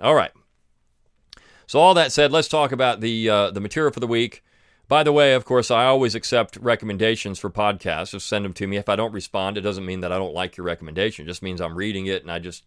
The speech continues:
I'm thinking about it usually. But, um, this is not <laughs> a listener-generated episode. This is something else, and it has to do with my Think Locally, Act Locally idea because it's, uh, it's a piece that attempts to refute that idea. Not me directly, of course,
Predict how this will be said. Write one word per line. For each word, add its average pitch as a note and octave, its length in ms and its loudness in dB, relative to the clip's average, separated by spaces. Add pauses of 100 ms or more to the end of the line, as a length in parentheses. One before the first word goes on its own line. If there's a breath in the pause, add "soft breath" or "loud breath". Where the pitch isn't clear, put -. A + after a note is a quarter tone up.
(200)
I'm F2 100 -12
thinking F2+ 340 -6
about D#2 300 -8
it D2+ 60 -18
usually. E2 460 -8
But, E2 280 -10
um, F2 220 -4 (420 soft breath)
this G3+ 200 2
is F#3+ 80 -8
not F3+ 320 0
<laughs> - 40 -14
a E3+ 260 0
listener-generated C3 880 0
episode. A#2 360 0
This D3+ 160 -6
is G#3+ 120 -6
something C3+ 360 -2
else, A#2+ 420 2
and A#2+ 180 -10
it A#2 80 -8
has A3+ 240 -6
to - 40 -12
do F3+ 120 0
with D#3+ 100 -4
my C#3 140 -2
Think C#3 240 -6
Locally, B2 400 -2
Act A2+ 200 0
Locally G#2 440 -2
idea G2 340 -2
because A2+ 460 -4 (380 soft breath)
it's, C#3 280 -8 (160)
uh, B2+ 240 -4
it's - 380 -10 (680)
a C3+ 160 -2
piece - 500 -4
that C#3+ 400 -2
attempts D#3 540 -8
to C3+ 220 -8
refute C#3+ 560 -4
that A2+ 160 2
idea. G2 260 -2
Not G#3 220 -4
me C#3 160 -4
directly, F#2 580 -2
of E2 140 -14
course, C#2 400 -14